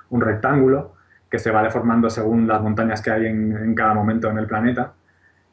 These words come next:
Y lo que yo intento es que el jugador no note nunca la transición entre uno y otro. Pero realmente son como dos escenas distintas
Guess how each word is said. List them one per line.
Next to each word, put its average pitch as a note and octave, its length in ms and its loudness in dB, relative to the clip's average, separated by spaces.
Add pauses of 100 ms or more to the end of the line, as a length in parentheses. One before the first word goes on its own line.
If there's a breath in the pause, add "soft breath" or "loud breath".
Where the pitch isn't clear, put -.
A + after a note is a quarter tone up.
(100)
Y A2+ 460 0
lo A2 140 2
que A2 120 0
yo A2 100 0
intento A#2 320 2
es A#2 80 -4
que C3+ 60 -2
el A#2+ 60 -2
jugador A2 260 2
no A#2 80 2
note A2 240 -2
nunca A#2 520 0
la A#2 140 -2
transición A2+ 480 -2
entre A2+ 240 0
uno A2+ 220 0
y G2+ 100 -2
otro. G#2 260 -6 (360)
Pero A2 220 -4
realmente A#2 280 2
son C3+ 160 0
como B2 180 2
dos A#2 160 0
escenas B2 340 0
distintas C#3 840 -2